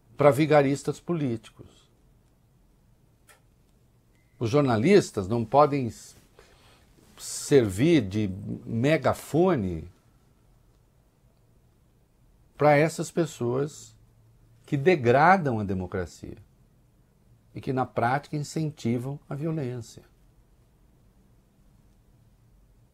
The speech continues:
Violência essa que tá espalhada por aí, né? O Duda, Duda Lima, né, que é o rapaz que levou o soco no olho, o marqueteiro do,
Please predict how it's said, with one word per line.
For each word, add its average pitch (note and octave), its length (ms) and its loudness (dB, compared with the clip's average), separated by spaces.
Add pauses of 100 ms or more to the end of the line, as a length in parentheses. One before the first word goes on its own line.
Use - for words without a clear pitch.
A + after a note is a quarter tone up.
(280)
Violência D3 560 -2
essa A2+ 540 -4 (800)
que C#3 80 -8
tá D3+ 180 -4
espalhada D3 600 -2
por F3 180 -4
aí, C3 360 -4 (2250)
né? B2+ 260 -10 (1800)
O G#2 100 -6
Duda, A#2 420 0
Duda A#2+ 260 0
Lima, A2+ 360 0
né, B2 140 -4
que - 80 -12
é F2+ 40 -4
o - 20 -4
rapaz G2+ 280 -4
que - 80 -10
levou F2+ 180 -6
o - 20 -12
soco F2+ 300 -10
no F2 100 -6
olho, C3 260 0
o - 20 -4
marqueteiro F#2+ 640 -4
do, E2 280 -10